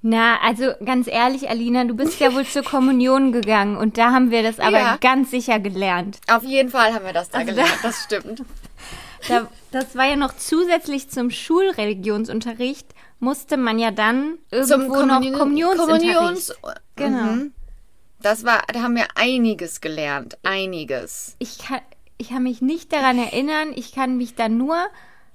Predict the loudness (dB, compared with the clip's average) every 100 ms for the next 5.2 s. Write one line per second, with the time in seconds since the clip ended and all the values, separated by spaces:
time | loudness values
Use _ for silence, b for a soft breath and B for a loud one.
0 | -16 -6 -2 -2 -4 -6 -8 -8 -18 -20
1 | -20 -20 -12 -6 -4 -2 -4 -6 -6 -6
2 | -6 -4 0 0 2 2 2 -2 -2 -4
3 | -2 -2 -2 -2 0 -2 -4 -4 0 0
4 | 0 -4 -12 -4 0 2 0 -6 -12 -8
5 | -6